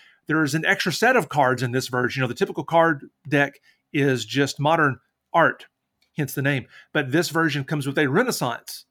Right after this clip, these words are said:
deck of Renaissance art, which is really beautiful. And of course, the piece de resistance is the gold coins, the m-, gold and silver, whatever metal coins that come in this box with the good doctor's face on it.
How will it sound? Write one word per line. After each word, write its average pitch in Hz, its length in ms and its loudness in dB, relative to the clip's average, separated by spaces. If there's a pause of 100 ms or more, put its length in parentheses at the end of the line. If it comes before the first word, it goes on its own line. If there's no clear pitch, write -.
(140)
deck - 380 -6
of 127 140 -8
Renaissance 160 480 -4
art, 117 260 -8 (240)
which 139 140 -6
is 117 100 -6
really 127 140 -4
beautiful. 120 480 -8 (320)
And 170 80 -2
of 143 100 -6
course, 180 380 -2 (340)
the 139 380 -4 (320)
piece 185 240 -4
de 170 100 -2
resistance 139 800 -4 (260)
is 139 300 0
the 139 140 2
gold 170 360 4
coins, 143 640 0 (640)
the 135 120 -4
m-, 120 220 -6
gold 170 400 4
and 156 160 -4
silver, 170 320 2
whatever 160 280 2
metal 151 260 0
coins 165 280 -4
that 143 100 -4
come 139 180 -2
in 131 60 -2
this 131 160 -6
box 135 340 -2
with 160 200 -2
the 151 80 -6
good 139 140 -2
doctor's 131 360 -2
face 127 240 -6
on 120 160 -10
it. 120 100 -16